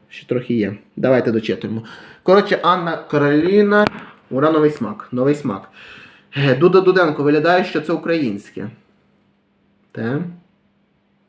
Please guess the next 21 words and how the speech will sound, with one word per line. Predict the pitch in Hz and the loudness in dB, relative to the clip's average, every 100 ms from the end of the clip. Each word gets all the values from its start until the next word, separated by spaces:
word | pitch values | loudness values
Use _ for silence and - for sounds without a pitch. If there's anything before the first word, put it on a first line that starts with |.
| _ _ _ _ _ _ _ _ _ _ _ 220 | _ _ _ _ _ _ _ _ _ _ _ -10
А | |
чого | 214 - 220 | -10 -2 -2
тобі | 226 160 | -2 -8
так | 160 151 | -8 -6
виглядає? | 233 226 196 175 190 190 - _ _ - _ _ _ _ _ _ | -4 -4 -4 -4 -6 -10 -18 _ _ -20 _ _ _ _ _ _
Не | 135 | -4
знаю. | 156 120 101 98 139 | -2 -2 -4 -8 -4
<laughs> | |
Ну, | 180 147 165 190 202 196 190 180 170 127 - _ _ | 0 2 4 4 6 4 0 -4 -8 -14 -20 _ _
м, | - 139 131 147 | -6 -4 -2 0
ну, | 156 | 2
я | 170 | 4
дивився | 196 214 220 | 4 2 0
з | - | -4
Польщі, | 165 113 - 110 | 0 0 -2 -6
воно, | 110 | -4
не | 117 | -4
знаю. | 147 104 98 - - - | -4 -4 -6 -12 -18 -4
А | 143 | 2
я | 165 | 2
то | 180 190 - - | 2 0 0 -4